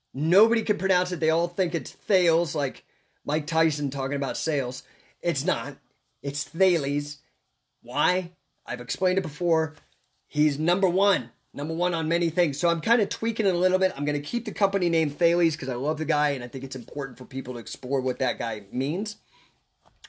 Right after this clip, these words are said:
Uh, but to simplify the branding, calling it Number One Coaching, taking you from no one to number one in your field. Um, if I can help you with writing a book, authority dash coaching dot com, I'm there for you.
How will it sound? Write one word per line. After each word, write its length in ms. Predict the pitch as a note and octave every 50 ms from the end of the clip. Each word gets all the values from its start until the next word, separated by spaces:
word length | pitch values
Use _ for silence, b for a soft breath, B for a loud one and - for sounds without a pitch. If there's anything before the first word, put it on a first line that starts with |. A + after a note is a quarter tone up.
| _ -
Uh, 320 | B2 C3 C3+ B2+ A#2+ A#2+
but 640 | B2+ C#3 A#2+ - A#3 B3+ G#3 D#3+ F3 E3+ - -
to 100 | - D#3+
simplify 500 | C#3+ D3 - F#3+ E3 F3 D#3+ - E3+ D#3+
the 80 | D#3 C#3+
branding, 520 | - C#3+ D3 D3+ D3+ D3 D3+ C#3+ C#3 C3 b b b b b b b b b _
calling 260 | - C#3+ D#3 D3+ D3+ D3
it 160 | C3+ A#2+ - _ _ _ _ _ _ _ _ _
Number 240 | B2+ C#3 C#3+ C#3+ C#3
One 220 | B2+ C#3 C3 B2+
Coaching, 540 | B2+ - D#3 F3+ F#3 - G3 G3 G3+ G3+ - _ _
taking 320 | - C3 C3 - C3+ C3
you 100 | B2+ A#2
from 400 | A2+ - - G#2+ G#2+ G#2+ G#2 F#2+ _
no 140 | A#2 C3+ D3+
one 320 | D#3 D#3 D#3 D3+ D3+ D3 D3
to 100 | - C#3
number 240 | C3+ C3 C3 C3+ C3
one 200 | B2+ C3 B2 B2
in 100 | A#2+ B2
your 100 | A2 G#2+
field. 420 | - - E3 E3 E3 D#3+ D#3 D3 b b b b b b b b b b b b -
Um, 580 | - A2+ A#2 A#2+ A#2 A#2 A2+ A2+ A2+ G#2 G2 - _ _ _ _ _ _ _ _ - - - _ _ _ - - -
if 120 | - B2 B2
I 60 | A#2+
can 120 | A#2+ D#3+
help 200 | F3 D3+ D#3 B2+
you 100 | D3+ D#3
with 280 | C#3 C#3+ C#3+ C#3+ - - _ _ _
writing 300 | - B2 B2 D3 D3 D#3
a 60 | D#3
book, 400 | C#3+ D3 D#3+ F#3+ G#3+ - - - _ _ _ _ _ _ _ _ _ _ _
authority 600 | C#3+ - - - D#3 C#3+ D3+ D#3 D#3 D3 D3+ D3+
dash 420 | C#3+ C#3+ C#3 C#3+ C#3 C#3+ C#3+ - -
coaching 380 | - C#3+ C#3+ C#3+ - E3+ E3+
dot 220 | D#3+ D#3+ D#3+ D#3+ D#3+
com, 260 | - D#3+ D#3+ E3+ E3
I'm 120 | A#2 B2
there 200 | B2+ C3 C3+ C#3
for 220 | C3+ - D3 D3+ D#3
you. 140 | D#3+ D#3